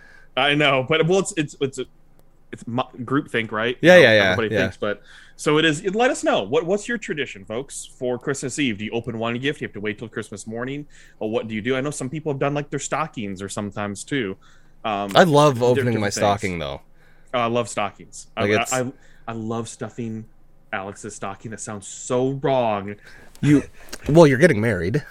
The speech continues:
Speaker 1: Yes, but I love putting the little presents, 'cause she always goes to bed before me, and so I always sneak down, and typically it's a lot of mini bottle of alcohol. Um,
Speaker 2: Smart man.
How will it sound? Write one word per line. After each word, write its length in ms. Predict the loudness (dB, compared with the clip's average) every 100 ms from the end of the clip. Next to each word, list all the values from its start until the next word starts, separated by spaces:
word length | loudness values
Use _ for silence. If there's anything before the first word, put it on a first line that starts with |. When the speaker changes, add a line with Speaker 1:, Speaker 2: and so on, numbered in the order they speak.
| -16 -20 -20 -20 -20 -4
Speaker 1:
Yes, 260 | 0 0 0
but 160 | 0
I 80 | 2
love 400 | 2 2 0 -2
putting 320 | -4 -4 -2 -4
the 60 |
little 280 | -4 -4 -4
presents, 460 | -6 -8 -8 -10 -12
'cause 140 | -10
she 120 | -2
always 160 | 0 0
goes 140 | -4
to 60 | -6
bed 160 | -8
before 280 | -8 -10 -10
me, 240 | -8 -8 -10 -16 -20 -16
and 100 | -12
so 120 | -8 -6
I 80 |
always 240 | -4 -4 -6
sneak 280 | -8 -8 -4
down, 300 | -4 -4 -8
and 80 | -12
typically 340 | -12 -12 -10
it's 80 | -8
a 40 |
lot 80 | -8
of 40 | -8
mini 160 | -8 -6
bottle 280 | -6 -6
of 80 | -8
alcohol. 480 | -10 -12 -12 -14 -14 -18 -20 -20 -20 -20 -10 -4
Um, 300 | 0 2 2
Speaker 2:
Smart 320 | 2 0 0
man. 320 | 0 0 -4